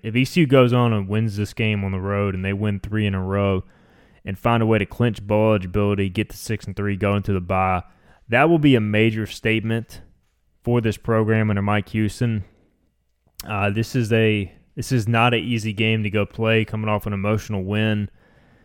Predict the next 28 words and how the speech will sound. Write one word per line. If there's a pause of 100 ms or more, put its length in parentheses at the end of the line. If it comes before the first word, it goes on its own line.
(140)
and
one
of
your
biggest
wins
of
the
Mike
Houston
era,
probably
the
biggest
win
now
to
turn
around
on
a
short
week,
go
face
a
hungry
opponent,